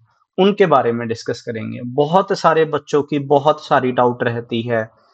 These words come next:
"यार कुछ समझ में नहीं आ रहा है, यार मैं, मुझे तो ऐसा लग ही नहीं रहा है कि मैंने कुछ पढ़ा है या नहीं पढ़ा है। यार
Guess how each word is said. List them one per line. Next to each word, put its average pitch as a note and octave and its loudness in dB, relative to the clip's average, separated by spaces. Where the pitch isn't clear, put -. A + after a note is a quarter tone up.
"यार D3+ 4
कुछ F#3 -4
समझ D#3 2
में C#3+ 0
नहीं C#3 0
आ A#2+ 2
रहा A#2 2
है, A2+ -2
यार D#3 6
मैं, D#3+ 0
मुझे E3 0
तो F3 2
ऐसा F3 2
लग D#3+ 2
ही G#3 4
नहीं G3 2
रहा E3 6
है D3 2
कि D#3 -4
मैंने D3 0
कुछ C#3+ -4
पढ़ा A2 0
है A2 -2
या A2 0
नहीं A2 -6
पढ़ा G#2+ -6
है। - -14
यार E3 2